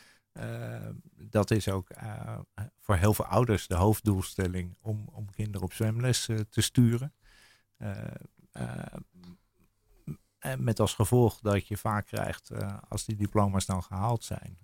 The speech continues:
eh, van: "Oké, en welke sport ga je nu <laughs> kiezen?" Hè, dat zwemmen hoort dan kennelijk niet, eh, daarbij. Eh, terwijl zwemmen gewoon ook een, eh,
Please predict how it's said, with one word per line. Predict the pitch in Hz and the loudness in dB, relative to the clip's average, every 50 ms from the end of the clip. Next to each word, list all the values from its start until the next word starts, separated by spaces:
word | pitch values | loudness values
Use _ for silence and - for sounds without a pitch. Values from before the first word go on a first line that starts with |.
| _ | _
eh, | - 110 107 107 101 | -10 -8 -6 -4 -4
van: | - - - 139 123 | -4 -4 -4 0 0
"Oké, | 131 - - 104 | 2 2 2 2
en | 104 107 107 | 2 2 4
welke | 107 107 104 - - | 4 4 2 2 0
sport | - - - 170 156 - | -2 2 6 6 6 6
ga | - 120 | 6 6
je | 117 113 | 8 10
nu | 120 113 - - | 10 10 10 8
<laughs> | - | 4
kiezen?" | 120 98 - - 101 95 - - 143 - - - - - - - | 4 4 4 2 0 2 6 6 6 6 6 0 -14 -14 -6 -2
Hè, | 117 117 117 | 0 2 2
dat | 117 104 - | 2 0 0
zwemmen | - - 120 117 110 98 | 0 -2 -2 0 2 2
hoort | 92 95 98 - | 2 0 0 0
dan | 95 92 | -2 -2
kennelijk | - 101 98 98 92 87 - | 0 -2 -2 -2 -2 -2 2
niet, | 110 110 98 87 - - | 4 4 4 4 2 -6
eh, | 117 113 101 95 92 87 | -8 -6 -6 -6 -6 -4
daarbij. | - 98 92 90 85 107 117 117 87 78 76 - _ _ _ _ _ - - - _ _ _ _ _ _ _ - | -2 -2 -2 -2 0 -2 -2 -2 -2 -4 -6 -10 _ _ _ _ _ -16 -16 -16 _ _ _ _ _ _ _ -12
Eh, | 120 110 - 107 - 113 - | -10 -8 -8 -8 -10 -10 -6
terwijl | - 110 104 92 - | -2 2 2 2 2
zwemmen | - 110 110 104 95 90 | 4 4 4 4 2 0
gewoon | - - 90 87 90 90 | -2 -4 -6 -6 -6 -6
ook | 92 87 - - | -8 -10 -10 -12
een, | 85 87 90 90 | -12 -12 -12 -12
eh, | 98 104 - | -14 -14 -14